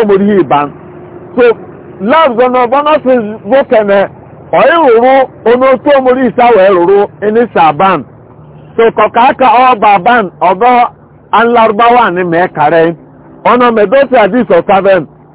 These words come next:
ọ̀nà ìkẹ́ hadith ọ̀nà dọ̀hún nu bí Abu Hurairah radiyallahu anhu. Qala, qala Rasulullah sallallahu alaihi wasallam, "إذا بقي نصف من الشعب-، من شعبان، فلا تصوموا."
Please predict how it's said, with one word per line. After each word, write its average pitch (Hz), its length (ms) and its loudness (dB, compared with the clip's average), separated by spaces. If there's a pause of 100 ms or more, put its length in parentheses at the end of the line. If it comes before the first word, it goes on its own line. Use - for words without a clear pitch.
(300)
ọ̀nà 220 240 0 (100)
ìkẹ́ 190 360 0 (420)
hadith 185 340 -2
ọ̀nà 226 260 0
dọ̀hún 226 380 0
nu 214 120 -2
bí 208 160 2 (600)
Abu 175 340 0
Hurairah 190 520 0
radiyallahu 190 680 0
anhu. 175 340 -2 (440)
Qala, 240 360 2
qala 240 320 2
Rasulullah 208 560 0 (100)
sallallahu 202 360 0
alaihi 175 200 -4
wasallam, 214 340 0 (460)
"إذا 208 320 2
بقي 233 500 0
نصف 262 300 -2 (220)
من 214 100 -2
الشعب-، 202 720 0
من 208 280 0
شعبان، 214 500 2 (460)
فلا 196 320 2
تصوموا." 165 720 -2